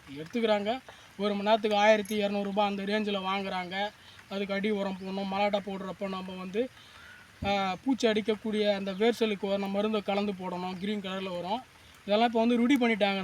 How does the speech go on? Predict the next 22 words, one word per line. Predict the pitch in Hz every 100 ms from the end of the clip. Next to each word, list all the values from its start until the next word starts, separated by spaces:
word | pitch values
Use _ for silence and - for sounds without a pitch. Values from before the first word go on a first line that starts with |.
| 190
நமக்கு. | 190 202
அதுக்கு | 208 233
முன்னாடி | 233 254
இந்த | 247 240
முன் | 233
காலத்துலலாம் | 247 240 247 247
இது | 233
மாதிரி | 240 226
கிடையாது. | 226 247 196 160 - - - - - - -
ஏன்னா | 262 262
இப்போ | 277
தான் | 277 277
வந்து | 277
அது | 262
மாதிரி | 269 254
ரூடி, | 262 277 233 165
எல்லாம் | 196 262 247
வந்து | 233 240
மருந்து | 220 269 320 285
வியாபாரிகள் | 262 285 269 262 247 240
சம்பாதிக்கக்கூடிய | 247 254 233 233 247 247 240
ஒரு | 233